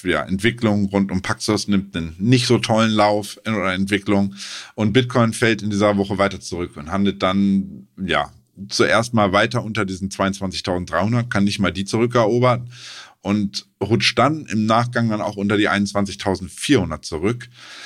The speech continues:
Dann könnte sich die Korrektur dann tatsächlich weiter ausweiten und ein Abverkauf in die Zone zwischen zwanzigtausendsechshundertsechsundsechzig, der Teufel ist im Spiel,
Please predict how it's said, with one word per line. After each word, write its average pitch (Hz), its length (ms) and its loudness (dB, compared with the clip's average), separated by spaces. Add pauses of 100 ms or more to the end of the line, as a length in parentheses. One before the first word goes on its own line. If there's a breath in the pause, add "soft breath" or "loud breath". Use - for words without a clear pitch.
(280 loud breath)
Dann 107 400 2
könnte 107 260 0
sich 95 140 -4
die 101 100 -8
Korrektur 98 520 0
dann 92 140 0
tatsächlich 95 460 -4
weiter 85 280 2
ausweiten 110 760 0 (180)
und 98 540 0
ein 95 100 2
Abverkauf 92 560 -2
in 92 60 -6
die 87 100 -6
Zone 92 300 -2
zwischen 80 320 -8
zwanzigtausendsechshundertsechsundsechzig, 90 2250 -2
der 92 140 0
Teufel 90 300 -2
ist - 100 -8
im 85 100 -10
Spiel, 127 360 0